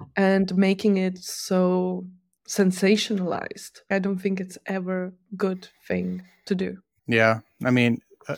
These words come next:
Speaker 2: it's seldom do you have something, though, that literally everyone can use or benefit from in such a way. So, I mean, it's only natural to have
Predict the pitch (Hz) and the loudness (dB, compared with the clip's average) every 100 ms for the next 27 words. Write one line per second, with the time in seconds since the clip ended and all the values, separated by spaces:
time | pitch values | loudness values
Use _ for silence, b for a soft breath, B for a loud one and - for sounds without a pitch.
0 | - 135 - 143 135 131 120 113 110 107 | -2 -2 4 4 6 4 2 2 2 0
1 | - 107 - 107 104 104 104 - - 107 | -2 -6 -2 -2 0 -2 -8 -14 -6 -4
2 | 98 _ - 117 104 104 104 107 107 107 | -4 _ -4 -2 0 0 0 0 -2 -4
3 | 104 104 - 101 101 101 101 104 104 107 | -4 -8 -8 -10 -10 -10 -10 -8 -6 -4
4 | 104 107 - - 117 117 120 120 127 127 | -4 -4 -4 2 2 2 0 -2 2 2
5 | 131 127 127 135 - 131 117 113 b b | 2 4 4 2 0 2 2 2 b b
6 | b 127 127 143 - 180 107 104 107 - | b 2 4 4 2 2 2 2 2 0
7 | 110 113 110 107 104 | 0 2 4 4 2